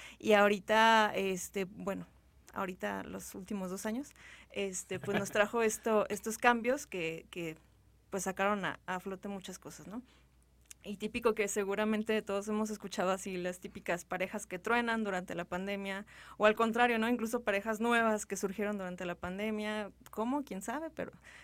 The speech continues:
Speaker 1: salieron. Y este, y pues sí, cambios, cambios, cambios, es lo que yo percibo que, que pasó. Y respecto a lo que dices de, de cómo mantener esa,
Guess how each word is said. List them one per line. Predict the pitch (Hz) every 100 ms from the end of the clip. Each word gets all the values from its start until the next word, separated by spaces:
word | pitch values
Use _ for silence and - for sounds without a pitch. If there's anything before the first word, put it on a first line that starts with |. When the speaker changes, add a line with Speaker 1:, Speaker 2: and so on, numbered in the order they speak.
| - -
Speaker 1:
salieron. | - 180 175 - - - - _ -
Y | 247 214
este, | 208 190 - 202 196 -
y | 208 202 202 196 196 196 185
pues | 185
sí, | 196 180 _
cambios, | - 208 196 180
cambios, | 220 208 180
cambios, | 208 185 185
es | 190
lo | 196
que | 190 160 - -
yo | 190 180
percibo | 190 202 185 180
que, | - - - _
que | - 180
pasó. | 170 170 - _ -
Y | 202 196 196 196
respecto | 185 185 196 -
a | 202
lo | 196
que | 208
dices | 208 208 220
de, | 208 156 - - - -
de | 214
cómo | 226 254 269
mantener | 240 208 196 196 220 359 - _ _ _ _ _ _
esa, | 202 196 - 214 208 196 180